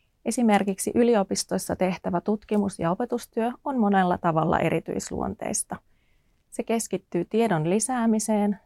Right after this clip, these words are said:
jakamiseen ja omaksumiseen. Akase-, akateemisen työn substanssin ymmärtäminen vaatii usein syvällistä tieteenalan tuntemusta. Se on lisäksi luonteeltaan usein monimuotoisempaa kuin monet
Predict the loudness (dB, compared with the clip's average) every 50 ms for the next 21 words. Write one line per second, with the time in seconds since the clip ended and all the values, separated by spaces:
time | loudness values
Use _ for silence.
0 | _ _ _ -2 0 0 0 0 0 0 0 0 -2 -2 -2 -2 0 -2 -4 -4
1 | _ _ -8 -6 -4 -2 -2 0 -2 -2 -4 -8 _ -14 -8 -6 -6 -4 -4 -4
2 | -4 -4 -6 -8 -8 -8 -8 -10 -12 _ _ _ _ _ _ _ -20 -20 -20 -20
3 | -20 _ _ -2 -2 -2 -2 -4 -4 -6 -8 -4 _ 0 2 2 2 2 4 4
4 | 4 6 6 4 4 2 2 0 0 0 2 2 2 2 2 2 -2 -4 -6 -6
5 | -4 -4 -2 -2 -2 -4 -2 0 2 2 4 4 4 2 2 0 0 2 2 2
6 | 2 2 0 -2 _ _ _ _ _ _ 0 2 2 2 2 0 0 0 0 0
7 | 0 2 2 2 2 2 4 4 6 4 4 2 0 -4 -6 -4 0 0 0 0
8 | 0 0 -2 -4 -2 -2 -2 0 0 -2 -4 -4 -6 -6 -6 -6 -6 -6 -6 -6
9 | -6 -8 -10 -10 -10 -10 -10 _ _ _ _ _ _ _ -20 -20 _ _ _ _
10 | -4 0 2 4 6 6 4 4 0 -2 0 0 2 4 4 4 4 2 2 0
11 | -2 -2 0 0 0 0 0 -2 -4 -2 0 2 2 2 2 2 4 4 4 4
12 | 4 4 2 0 0 0 0 0 0 -2 -4 -6 -4 -4 -2 -2 -2 -4 -4 -2
13 | 0 2 2 4 4 2 2 0 0